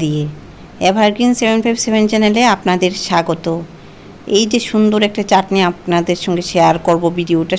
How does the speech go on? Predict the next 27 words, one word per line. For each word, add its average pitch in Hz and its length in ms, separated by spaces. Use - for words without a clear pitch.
সম্পূর্ণটা 190 580
দেখার 185 260
জন্য 185 180
অনুরোধ 180 340
রইল। 170 240
এর 202 180
জন্য 247 180
চীনা 220 220
বাদাম 233 360
নিয়েছি, 214 380
বাদামগুলি 196 500
ভালো 196 180
করে 202 180
ধুয়ে 185 280
শুকিয়ে 226 540
এই 180 140
কড়াইতে 175 380
দিয়ে 185 200
দিচ্ছি। 156 400
খালি 190 360
কড়াইতে 196 400
বাদামগুলি 185 440
এখানে 190 340
ভাজা 170 380
হবে। 160 320
কী 226 160
রকম 226 240